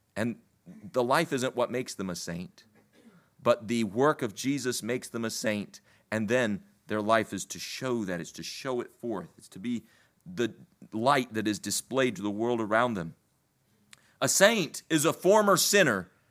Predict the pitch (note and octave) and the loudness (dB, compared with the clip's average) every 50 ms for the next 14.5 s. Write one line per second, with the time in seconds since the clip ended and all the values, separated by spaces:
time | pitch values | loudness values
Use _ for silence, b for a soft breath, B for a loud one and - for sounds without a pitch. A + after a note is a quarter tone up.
0 | _ _ _ _ - G2+ A#2 A#2+ A#2+ A2+ G2+ G#2 G#2+ G#2 F#2 D#2 D#2 - - - | _ _ _ _ -2 0 2 4 4 4 4 4 4 4 4 2 -2 -14 -18 -20
1 | - - _ _ _ _ - - - C#3+ D3 D#3 D3 - C3 - C3 C3 C3+ C3+ | -20 -20 _ _ _ _ -8 -2 0 2 2 0 -2 -6 -2 4 6 6 6 6
2 | B2+ G#2+ B2 B2+ B2 - - A2 - A#2 A#2 A#2 A2+ A2+ A2+ G#2+ G#2+ F#2+ G2 G2 | 4 2 0 -2 -2 -2 -4 -2 2 4 4 6 4 4 2 2 0 -2 0 2
3 | G#2 G#2+ G#2 G2 F2+ - - G#2+ G#2+ F#2 F#2+ F#2 - - F#2 F#2+ F2 - - - | 2 4 2 0 -4 -6 -6 -6 -6 -4 -6 -8 -8 -6 -6 -6 -8 -8 -10 -10
4 | - F#2 F2 E2 D#2+ D#2 - - - F2+ E2+ E2+ D#2+ C#2+ _ _ _ b b b | -10 -8 -8 -8 -10 -12 -14 -12 -10 -10 -10 -10 -12 -18 _ _ _ b b b
5 | b b b b b b b - F#3 A3 A#3 A#3 A3+ A#3 - G3+ G#3 G#3+ G3+ G3 | b b b b b b b -2 0 2 2 0 0 -2 0 0 2 2 0 0
6 | - - - F#3+ G#3 A#3 F#3+ - - G3 G#3+ G#3 F#3 D#3 C#3+ D3 C#3 C3+ C3+ C3+ | -4 -4 0 2 2 2 2 0 0 0 0 0 0 0 2 2 2 4 4 4
7 | C#3 - - E3 E3+ E3 D#3 - C#3 D#3+ D#3+ - - - D#3+ E3+ F3+ F#3+ F#3 F3+ | 4 4 2 0 0 0 0 0 0 0 0 0 0 4 6 8 10 10 10 8
8 | D#3+ - - F3+ F3+ F3 C#3+ A#2 - - - - b b b b b D3+ E3 E3+ | 8 6 4 4 4 4 2 -2 -4 -8 -10 -12 b b b b b 4 4 6
9 | F3 F#3 F#3 F#3+ F#3 F3+ F3+ E3+ - - F3 G3 G#3+ A3+ G#3 - - - D3+ D#3+ | 6 6 6 6 6 4 2 0 0 2 6 6 6 6 4 0 -2 0 4 8
10 | F3+ E3+ D3 C3 A#2 G2+ A2 A#2 G2+ F3 G3 F#3 - F3+ D#3+ - - - - - | 10 10 10 10 8 6 2 -4 -4 -4 -4 0 0 2 2 2 0 -4 -4 -4
11 | A3 A#3+ C4 B3 G#3 F3+ C#3+ A#2+ - C#3 A#2+ D3 D3+ C3 - D#3 D#3 D3 A#2 - | -2 0 2 4 4 4 2 0 -2 -4 -2 -4 -4 0 6 8 8 8 8 4
12 | C3 C3+ D#3 E3+ D#3+ C#3 B2 G#2+ - b b b b b b - E3+ E3+ E3+ E3+ | -2 0 2 2 2 2 0 -2 -8 b b b b b b -6 -4 -4 -4 -4
13 | - D#3 F3 F3+ D#3+ C3+ A#2 A2+ G#2+ b b b b b - C3 B2 B2+ B2+ A#2 | -4 0 2 2 2 2 2 0 -4 b b b b b -6 -4 -4 -4 -4 -6
14 | G2 - - - D3+ E3 E3 - F2+ - - | -8 -12 -12 -12 -12 -10 -8 -8 -10 -10 -12